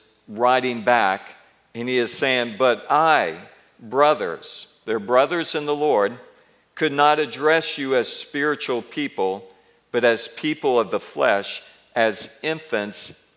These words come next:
in Christ. I fed you with milk, not solid food, for you were not ready for it, and even now you are not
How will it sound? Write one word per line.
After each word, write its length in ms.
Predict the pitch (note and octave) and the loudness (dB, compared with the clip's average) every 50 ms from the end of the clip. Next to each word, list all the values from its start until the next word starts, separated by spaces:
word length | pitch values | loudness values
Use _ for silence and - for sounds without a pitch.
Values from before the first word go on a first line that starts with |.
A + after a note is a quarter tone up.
| _ _ | _ _
in 240 | - A#2 A2+ A2+ G#2+ | -10 -8 -8 -8 -10
Christ. 680 | - - A2+ G2+ F2+ - - - - - - - - _ _ _ _ _ _ _ _ _ _ _ _ _ _ _ _ _ _ - | -8 -4 -2 -2 -2 -2 -6 -10 -16 -18 -18 -20 -20 _ _ _ _ _ _ _ _ _ _ _ _ _ _ _ _ _ _ 0
I 160 | A2+ A#2 A2+ | 2 2 2
fed 440 | A2 - - D#3+ D3+ D3+ D#3 D#3 - | 2 -2 0 2 2 2 2 0 -4
you 240 | D#3 D3+ D3 D3 D3 | -6 -4 -4 -4 -6
with 320 | C3 B2 B2 A#2 G2 F#2 | -6 -4 -4 -4 -4 -6
milk, 520 | B2+ C3+ D3 D3+ C3 G#2 G2+ A2 A2 - - - - - _ _ _ _ _ _ _ _ _ _ _ _ | -8 -4 0 0 2 2 2 0 -2 -8 -18 -20 -20 -20 _ _ _ _ _ _ _ _ _ _ _ _
not 480 | A2+ A2+ A2+ B2 C3+ D3+ E3+ F3 - | -12 -4 2 2 4 4 4 2 -2
solid 560 | - - - - D3 C#3 C3 A#2 A#2+ A2+ - | -6 -10 -2 0 2 2 4 4 2 0 0
food, 640 | - - - - D#3+ C#3 A2+ G2+ G2+ A2 B2 A#2+ - _ _ _ _ _ _ _ _ _ | -4 -14 -6 -4 -2 0 0 0 -2 -6 -10 -14 -20 _ _ _ _ _ _ _ _ _
for 260 | _ - B2+ A#2+ A#2+ | _ -2 0 0 0
you 280 | A#2+ A2+ B2+ D3+ E3 E3 | 0 -2 -4 -2 -2 2
were 180 | E3 E3 D#3+ | 4 2 2
not 400 | D#3 D3+ D3 D3 C#3 - B2 A2+ | 4 4 2 2 2 0 -2 -4
ready 400 | A2 B2 C3 C#3 C3 C3+ C3 B2+ | 0 2 2 2 2 0 -4 -4
for 460 | B2 - - - - E3 D#3+ D3 A#2 F#2+ | -6 -10 -16 -10 -6 -4 0 0 2 2
it, 400 | F#2 F#2 G#2+ - - - - - - - _ _ _ _ _ _ _ _ _ _ _ _ _ _ _ _ _ _ _ - | 2 0 -2 -6 -10 -18 -16 -16 -16 -16 _ _ _ _ _ _ _ _ _ _ _ _ _ _ _ _ _ _ _ -4
and 200 | B2 B2 B2 C3 | -2 -2 -2 -2
even 580 | - D3 D#3 E3+ E3+ D3+ E3 D#3+ D3+ D3+ D3 D#3 | -2 0 0 0 2 2 2 0 0 -2 -4 -2
now 640 | E3 F3+ F#3 E3+ E3 C#3+ C3 B2+ B2+ B2+ C3+ C3 - - | 0 0 2 2 2 4 4 2 2 0 -2 -6 -12 -14
you 340 | B2 A#2+ C3 C#3+ D3+ D3+ D3 | -10 -8 -4 -2 -2 2 2
are 180 | C#3 C#3 C#3 | 2 2 2
not 460 | C#3 C#3+ C#3 C3 B2+ B2 B2 B2+ - | 0 0 0 0 2 2 0 0 -4